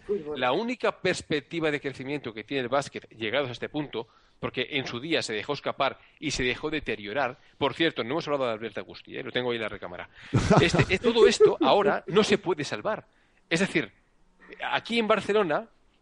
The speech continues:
Speaker 2: en Barcelona, el Asen Lorbeck lo conocen el tres por ciento de la población, si llega, en Barcelona.
Speaker 1: Ya.
Speaker 2: O sea, no se puede salvar. O, o damos o aportamos glamour a este deporte, y el glamour no pasa por la A C B,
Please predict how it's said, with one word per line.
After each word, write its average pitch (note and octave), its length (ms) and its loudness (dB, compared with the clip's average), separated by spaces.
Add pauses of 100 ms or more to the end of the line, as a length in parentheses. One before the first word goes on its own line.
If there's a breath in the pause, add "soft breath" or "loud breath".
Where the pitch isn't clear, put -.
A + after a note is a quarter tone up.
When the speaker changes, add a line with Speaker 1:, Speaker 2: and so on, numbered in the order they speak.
(680)
Speaker 2:
en C3+ 300 -2
Barcelona, E3+ 420 2
el C#3 140 -4
Asen F3+ 220 0
Lorbeck E3+ 380 -2
lo C3+ 120 -2
conocen F3+ 480 -2 (220 soft breath)
el D3 180 0
tres G3 220 4
por F#3+ 200 2
ciento F3+ 340 0
de F3+ 80 2
la D3 60 2
población, A#2 520 -2
si - 160 -6
llega, G#2 320 -2 (100)
en C#3 140 0
Barcelona. A#2+ 500 -4 (680)
Speaker 1:
Ya. E3 260 -2 (520)
Speaker 2:
O - 40 -14
sea, - 220 -4
no E3+ 160 4
se A#3+ 120 2
puede F#3 240 -2
salvar. G#2 460 -2
O, D3+ 220 6
o D3+ 160 2
damos A3 440 2
o D3 140 2
aportamos C#3+ 580 0
glamour D3+ 600 -2 (400)
a B2+ 140 0
este D#3+ 200 0
deporte, D#3 400 0
y D3 120 2
el D3+ 100 4
glamour D3 320 2
no G#3+ 160 4
pasa E3+ 280 2
por C3 180 -4
la A2+ 100 -4
A A2 60 -6
C G#2 140 -10
B, F#2+ 160 -12